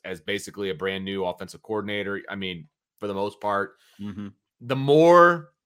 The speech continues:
Speaker 1: guys he can bounce stuff off of, the more guys he can go to with questions, the more guys that they can collaborate with, right, is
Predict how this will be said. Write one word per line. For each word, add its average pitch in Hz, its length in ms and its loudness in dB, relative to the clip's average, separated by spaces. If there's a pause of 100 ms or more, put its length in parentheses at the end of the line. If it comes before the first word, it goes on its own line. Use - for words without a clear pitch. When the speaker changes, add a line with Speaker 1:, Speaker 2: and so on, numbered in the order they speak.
(240)
Speaker 1:
guys 127 420 6
he 120 100 -8
can 107 160 -8
bounce 117 280 -2
stuff 113 260 -4
off 110 240 -2
of, 107 420 -2
the 107 100 -8
more 117 280 -2
guys 110 400 0
he 104 80 -8
can 98 160 -12
go 110 200 -2
to 110 460 -4
with 95 260 -10
questions, 107 600 -6
the 98 100 -12
more 117 260 -4
guys 110 560 -2 (340)
that 113 200 -4
they 117 100 2
can 127 160 -6
collaborate 131 680 -2
with, 85 460 -10
right, 113 320 0 (140)
is 104 180 -10